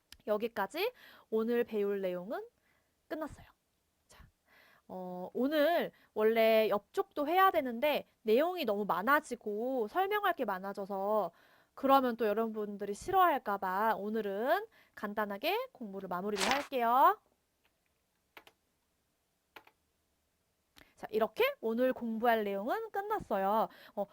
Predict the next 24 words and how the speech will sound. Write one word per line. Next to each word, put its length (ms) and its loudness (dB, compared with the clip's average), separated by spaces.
어, 200 2
옆쪽에 1040 0
있는 240 -4
내용도 460 -4
같이 360 -8
할까 360 0
하다가 440 6
그 180 -4
부분까지 720 0
하면 320 0
너무 580 0
내용이 320 -4
길어져서 680 2
다음 300 4
시간에 420 -2
그 140 -4
부분은 320 -6
보고요. 640 4
자, 180 -2
여러분은 400 6
항상 260 -2
이 140 -6
순간만을 580 -2
기다리죠? 600 2